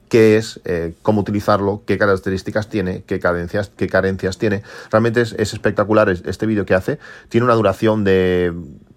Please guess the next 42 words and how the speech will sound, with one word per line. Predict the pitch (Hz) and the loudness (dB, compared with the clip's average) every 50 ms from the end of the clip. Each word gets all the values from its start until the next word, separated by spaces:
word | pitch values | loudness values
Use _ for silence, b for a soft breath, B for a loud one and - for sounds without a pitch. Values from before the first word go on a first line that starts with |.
| _ - - | _ -16 -4
de | - 107 95 | -2 -2 0
treinta | 104 110 107 95 104 | 0 0 0 0 0
y | 95 | 0
cinco | - 135 135 - 107 | -2 0 2 2 2
minutos, | 101 101 104 110 - - | 2 0 -2 -2 -4 -4
imaginaos, | 95 90 - 85 85 95 117 - - - | -4 -4 -4 -4 -4 -6 -6 -8 -8 -2
lo | 95 90 85 82 80 | 2 2 4 4 4
a | 82 | 2
fondo | - - 98 98 95 | 0 0 -2 0 0
que | 87 90 | -2 -2
explica, | 87 - 98 95 - 90 82 78 - - | -4 -6 -8 -4 -2 -2 -2 -2 -4 -8
que | - | -10
explica | 92 - - - 85 - 82 - - 101 | -10 -8 -8 -8 -4 -4 -4 -2 0 0
iCloud. | 120 113 - 151 175 B B B B B B | 0 0 0 -2 -2 B B B B B B
Y | - 110 98 | -2 0 2
cuando | 117 107 110 107 107 107 | 4 4 6 6 4 4
muchas | 107 120 131 139 147 135 | 4 2 2 2 2 4
veces, | 147 135 123 98 90 - - | 4 4 2 2 0 -2 -6
eh, | - 95 90 85 82 73 - - | -4 -2 -2 -2 -4 -6 -8 -6
yo | 92 90 110 | 0 2 2
el | 113 95 | 2 2
primero, | 110 104 113 117 110 - - _ _ _ _ _ _ _ _ _ _ _ _ _ _ _ - - - | 2 2 2 2 2 0 -4 _ _ _ _ _ _ _ _ _ _ _ _ _ _ _ -20 -4 0
piensas | - 120 113 120 113 | 2 2 2 2 0
que | 117 107 | 0 0
conoces | 101 107 107 - 113 101 | 2 2 2 2 0 0
algo | 101 104 95 98 98 90 | 0 0 2 2 2 4
bien | 101 117 113 90 78 - _ _ _ | 4 4 2 2 0 -6 _ _ _
y | - - 95 | -6 -4 -2
ves, | 85 101 104 - | 0 0 0 -2
empiezas | - 101 95 92 98 98 | -2 -4 -2 -2 0 0
a | |
ver | 95 92 | 0 0
el | 90 90 | 0 0
vídeo | 90 113 113 92 82 78 - - | 0 -2 -2 -2 -2 -4 -6 -8
y | - 87 85 87 87 85 85 85 87 | -8 -8 -6 -6 -6 -6 -6 -6 -6
empieza | 87 78 85 95 104 | -6 -4 -4 -4 -4
a | |
explicarte | 101 - 98 87 101 90 82 92 | -4 -4 -2 -2 0 -2 0 -2
cosas | 98 98 95 - | -2 -4 -4 -4
que | - 98 | -4 -2
no | 101 101 | -2 0
sabes | - 104 98 101 - - | 2 2 2 2 0 -4